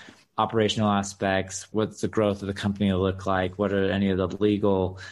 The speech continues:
implications of things, putting contracts together? And then Shay's working on design and driving the design of the product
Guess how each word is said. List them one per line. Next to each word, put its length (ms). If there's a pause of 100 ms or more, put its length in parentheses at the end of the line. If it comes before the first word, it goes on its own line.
(180)
implications 600
of 120
things, 420
putting 280
contracts 460
together? 420
And 200
then 200
Shay's 420
working 300
on 120
design 540
and 180
driving 460
the 100
design 360
of 80
the 60
product 680